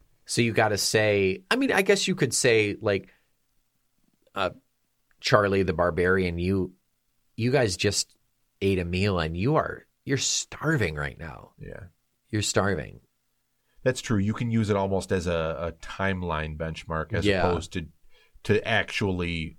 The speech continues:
Speaker 2: role-playing dinner time.
Speaker 1: Yeah. Yeah, and I don't know what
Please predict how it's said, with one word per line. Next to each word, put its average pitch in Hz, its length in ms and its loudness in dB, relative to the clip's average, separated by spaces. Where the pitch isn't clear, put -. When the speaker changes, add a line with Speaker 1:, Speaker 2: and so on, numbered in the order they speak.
Speaker 2:
role-playing 82 800 -2
dinner 76 200 -4
time. 78 220 -10
Speaker 1:
Yeah. 85 340 0
Yeah, 107 260 4
and 104 100 2
I 117 80 4
don't 117 260 0
know 98 840 2
what 98 640 0